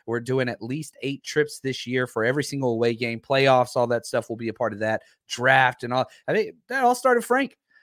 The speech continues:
Frank the Tank, man. So, um, I, I'm forever indebted to that man, just as an amazing human being and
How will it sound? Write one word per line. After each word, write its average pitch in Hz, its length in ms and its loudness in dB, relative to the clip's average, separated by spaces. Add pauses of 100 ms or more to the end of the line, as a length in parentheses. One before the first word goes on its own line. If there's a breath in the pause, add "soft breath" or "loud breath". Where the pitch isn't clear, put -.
(120)
Frank 202 200 -4
the 190 60 -18
Tank, 220 280 -2
man. 120 260 -6
So, 127 340 0 (220 soft breath)
um, 117 520 0
I, 135 200 0
I'm 123 180 -4
forever 170 560 2
indebted 117 420 -2
to 117 100 -12
that 98 160 -2
man, 92 260 -10
just - 200 -10
as 123 180 -2
an 120 80 -6
amazing 127 380 -2
human 120 280 -4
being 143 420 -4 (260 soft breath)
and 117 120 -4